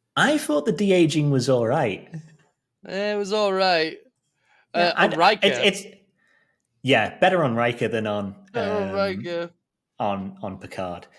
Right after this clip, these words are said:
Speaker 1: And
Speaker 2: Picard, he hasn't looked that good since X-Men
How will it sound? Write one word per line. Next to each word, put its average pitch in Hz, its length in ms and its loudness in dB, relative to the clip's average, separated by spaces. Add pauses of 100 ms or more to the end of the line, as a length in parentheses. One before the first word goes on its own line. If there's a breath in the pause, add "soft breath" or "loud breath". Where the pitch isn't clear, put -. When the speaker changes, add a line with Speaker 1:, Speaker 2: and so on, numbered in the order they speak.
(240 soft breath)
Speaker 1:
And 120 180 0
Speaker 2:
Picard, 180 320 0
he 175 120 -2
hasn't 190 300 -2
looked 185 240 -4
that 175 220 -2
good 175 260 -2
since 143 400 -10 (160)
X-Men 165 800 -8